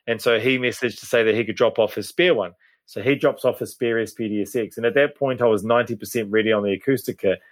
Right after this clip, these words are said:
So I'm ready to bring in another element now, which is the S P D S X, and figure that out. Darren emailed me the backup of their set for the S P D S X, plug it into the S P D S X, boot it up, take it upstairs, and the S P D S X dies on me, bro.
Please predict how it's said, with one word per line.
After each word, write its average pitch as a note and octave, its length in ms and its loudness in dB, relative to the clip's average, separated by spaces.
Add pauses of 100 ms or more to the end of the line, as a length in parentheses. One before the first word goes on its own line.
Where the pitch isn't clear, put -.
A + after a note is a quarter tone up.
(140)
So A#2 180 2
I'm G#2+ 200 2
ready A#2 200 4
to G#2+ 80 2
bring G#2+ 220 0
in G#2 120 0
another G2+ 340 0
element F#2+ 340 -4
now, F#2 180 -2
which F#2 180 -10
is E2+ 80 -16
the G2+ 140 -4
S F2+ 80 -10
P F#2+ 180 -6
D F2+ 140 -4
S - 140 -10
X, F#2+ 180 -8
and F2 120 -18
figure F#2 200 -2
that F2+ 180 -2
out. F2 160 -4 (400)
Darren B2 400 2
emailed A2+ 460 2
me A2+ 180 2
the F#2+ 120 -2
backup A#2 480 0
of G#2+ 180 0
their G#2 380 4 (400)
set C3+ 260 0 (300)
for A2+ 100 -4
the A2 140 2
S G#2+ 80 -6
P A#2 120 -4
D G#2+ 60 -2
S G2+ 140 -4
X, D#3 220 -2 (300)
plug D#3+ 220 4
it E3 60 4
into D#3 180 0
the C#3+ 100 4
S - 120 0
P C3+ 120 -2
D B2+ 60 0
S - 120 -2
X, C3 200 -2
boot D3+ 220 2
it C3+ 100 4
up, C3+ 220 0 (500)
take D3+ 220 2
it D#3+ 80 6
upstairs, C3 520 0 (220)
and A#2 140 -2
the B2 120 -2
S A#2+ 100 -6
P B2+ 120 -4
D B2 120 -2
S A2+ 100 -6
X G#2+ 160 -6
dies A2 280 2
on G2 120 -4
me, F2+ 80 -10
bro. F2+ 180 -16